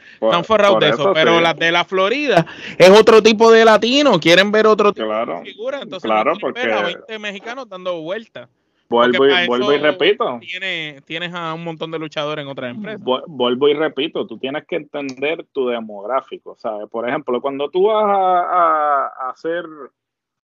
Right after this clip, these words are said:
Speaker 1: eh, una tienda o, ¿sabes? Lo prima-, o cualquier negocio, tú haces un estudio de mercadeo. ¿Sabes? El estudio de mercadeo, una de las cosas que tú vas a hacer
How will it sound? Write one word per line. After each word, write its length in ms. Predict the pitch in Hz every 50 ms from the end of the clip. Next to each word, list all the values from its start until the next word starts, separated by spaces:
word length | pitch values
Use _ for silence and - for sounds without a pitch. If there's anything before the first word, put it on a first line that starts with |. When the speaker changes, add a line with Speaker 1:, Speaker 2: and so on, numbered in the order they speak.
| _ _ _ _
Speaker 1:
eh, 240 | 127 127 127 127 127
una 260 | 143 156 170 170 156
tienda 400 | - 147 151 151 143 135 117 110 104 104 98 107
o, 380 | 107 110 107 104 104 104 101 -
¿sabes? 260 | _ 143 139 131 127
Lo 140 | 123 127 123
prima-, 300 | - 135 131 135 147 151 -
o 260 | 131 131 127 123 123
cualquier 440 | 135 120 120 - - 165 175 180 170 165
negocio, 560 | 175 170 165 165 165 185 196 185 - 139 123
tú 120 | 127 139 143
haces 180 | 143 - 180
un 160 | 175 165 160 165
estudio 360 | - _ 170 170 170 170 165
de 100 | 160 160
mercadeo. 640 | 156 156 143 - _ 139 117 107 98 95 95 95 _ _ _ _ _ _ _ _ _ _ _ _ _ -
¿Sabes? 320 | 107 107 107 110 113 113
El 80 | 117 120
estudio 400 | 117 - _ 143 151 156 170 175
de 100 | 180 180
mercadeo, 540 | 180 180 175 - - 175 175 185 208 202 180
una 240 | 160 151 151 160 170
de 60 | 170
las 140 | 175 170 -
cosas 360 | _ - 175 175 - 175 165 - _
que 140 | 170 160
tú 200 | 156 - 165 165
vas 220 | 175 175 170 175 185
a 60 | 185
hacer 360 | 180 180 - 220 226 202 -